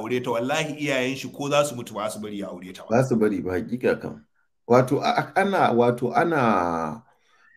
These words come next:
Speaker 2: ana, ana kauce ka'ida fiye da yanda ba a, ba a, ba a tunani gaskiya wato a TikTok.
Speaker 1: Mm.
Speaker 2: Batsar ta yi yawa, ka fahimta?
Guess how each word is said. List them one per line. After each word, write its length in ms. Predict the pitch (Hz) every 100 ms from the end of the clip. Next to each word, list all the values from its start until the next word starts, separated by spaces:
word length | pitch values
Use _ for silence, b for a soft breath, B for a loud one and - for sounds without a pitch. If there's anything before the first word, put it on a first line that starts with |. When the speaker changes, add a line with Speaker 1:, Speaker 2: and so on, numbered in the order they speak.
| -
Speaker 2:
ana, 320 | 151 160 135 127 -
ana 260 | 147 147 131
kauce 320 | 127 127 120
ka'ida 480 | 110 107 - 110 107 92
fiye 160 | 113 110
da 100 | 107
yanda 240 | 110 107 87
ba 160 | 92
a, 340 | - 85 76 -
ba 160 | 95 98 -
a, 40 | -
ba 100 | 104 - 82
a 60 |
tunani 480 | - 85 69 73 80
gaskiya 560 | 87 85 - 95 87 82
wato 400 | 78 78 76 -
a 80 | -
TikTok. 560 | - - 110 - - _ _ _ _ 127
Speaker 1:
Mm. 220 | 127 107
Speaker 2:
Batsar 420 | 107 110 123 120
ta 120 | - 104
yi 140 | 117 123
yawa, 320 | 113 110 113 _ _ -
ka 140 | 107 113
fahimta? 560 | 95 101 117 131 131